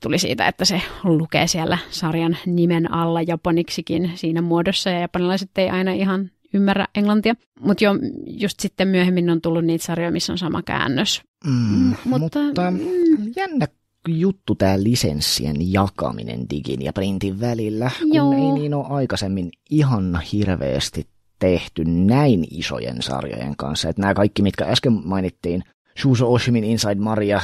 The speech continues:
Speaker 2: toi Lucifer and Biscuit Hammer, niin nämähän on hyvinkin semmosia pienen piirin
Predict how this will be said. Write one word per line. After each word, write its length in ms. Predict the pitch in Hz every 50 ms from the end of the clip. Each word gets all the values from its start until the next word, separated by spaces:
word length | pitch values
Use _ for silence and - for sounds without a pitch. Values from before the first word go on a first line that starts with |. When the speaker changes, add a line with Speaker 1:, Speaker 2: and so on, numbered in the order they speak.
| - -
Speaker 2:
toi 340 | - 98 95 95 98 95 95 - - - - - _ _ _ _ - -
Lucifer 460 | 107 107 104 101 - - - 104 101
and 100 | 104 101
Biscuit 300 | 98 107 - - 113 -
Hammer, 320 | - 104 101 98 98 95 98
niin 180 | 98 98 98
nämähän 200 | 98 101 110 104
on 100 | 92 95
hyvinkin 280 | 107 101 104 101 90 92
semmosia 540 | 110 95 90 87 80 - 90 90 85 80 - - _
pienen 440 | 101 95 92 87 82 82 78 73 69 -
piirin 520 | 73 71 76 76 67 65 62 69 60